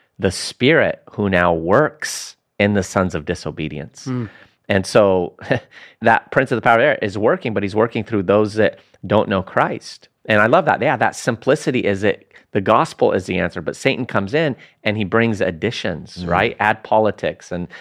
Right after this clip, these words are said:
Speaker 1: and add sexuality and, and add works, right? And
Speaker 3: Yeah.
Speaker 1: add all these things, you know? But that, but that's that simplicity that's in Jesus. I mean, when you got saved, Mark, that you were transformed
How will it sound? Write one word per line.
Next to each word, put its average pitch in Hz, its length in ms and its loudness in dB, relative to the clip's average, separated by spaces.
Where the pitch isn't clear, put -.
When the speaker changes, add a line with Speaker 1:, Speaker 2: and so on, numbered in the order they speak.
Speaker 1:
and 95 200 -2
add 110 200 2
sexuality 98 720 0
and, 87 140 -4
and 107 160 0
add 123 260 2
works, - 760 -2
right? 107 400 2
And 101 100 -2
Speaker 3:
Yeah. - 80 -2
Speaker 1:
add 127 320 0
all 131 200 2
these 147 240 -4
things, - 440 -14
you 98 120 -4
know? 98 220 0
But 107 180 -2
that, 117 160 -2
but 110 120 -6
that's - 200 -4
that 113 200 -2
simplicity 107 680 -4
that's 92 240 -8
in 90 140 -6
Jesus. - 500 -10
I - 40 -20
mean, 143 220 0
when 143 220 0
you 185 100 -2
got 220 240 -2
saved, 147 500 -2
Mark, 101 400 0
that - 280 -2
you 131 320 -2
were 185 140 2
transformed 135 1040 -2